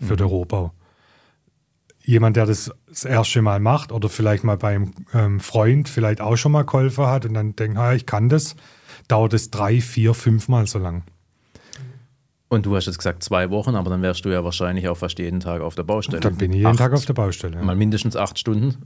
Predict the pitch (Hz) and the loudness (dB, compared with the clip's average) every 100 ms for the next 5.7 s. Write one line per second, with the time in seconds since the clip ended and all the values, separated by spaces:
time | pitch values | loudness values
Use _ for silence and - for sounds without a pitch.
0 | - 107 104 107 117 113 110 117 120 123 | -12 -6 -4 -2 -2 -2 0 0 0 0
1 | 131 135 - - - - 98 - 127 - | 0 -2 -14 -20 -8 2 2 2 -2 0
2 | 131 107 98 85 107 117 127 120 120 117 | 0 2 0 0 0 2 4 4 4 2
3 | - - 110 - 123 117 110 110 110 110 | 0 0 0 2 4 4 4 2 2 4
4 | 123 110 107 - 120 110 120 147 139 117 | 4 4 2 2 2 6 6 6 6 4
5 | 113 117 190 214 - 269 - | 4 4 4 4 4 0 0